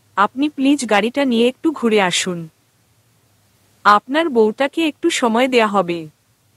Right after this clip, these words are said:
আর গাড়িটা নিয়ে গেলে মায়াজও আমায় কিছুটা সময় দেবে। আমার হারামি বউটাই এইসব করেছে, তাহলে ও যা করে করুক, তুই তাড়াতাড়ি গাড়ি নিয়ে আয় তো, গাড়ি ছাড়া আমি কোথাও যাব না,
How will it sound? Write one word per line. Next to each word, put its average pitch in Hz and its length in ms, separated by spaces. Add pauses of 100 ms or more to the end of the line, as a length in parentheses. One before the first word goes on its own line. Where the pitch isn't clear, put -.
(500)
আর 240 240
গাড়িটা 226 480
নিয়ে 254 220
গেলে 285 280
মায়াজও 240 460
আমায় 240 320
কিছুটা 277 440
সময় 202 360
দেবে। 170 380 (1120)
আমার 233 340
হারামি 233 520
বউটাই 233 460
এইসব 233 460
করেছে, 220 380
তাহলে 254 360
ও 233 120
যা 202 180
করে 220 240
করুক, 240 380
তুই 294 140
তাড়াতাড়ি 254 540
গাড়ি 202 280
নিয়ে 269 220
আয় 185 160
তো, 277 140
গাড়ি 202 280
ছাড়া 247 320
আমি 226 140
কোথাও 240 340
যাব 214 280
না, 196 220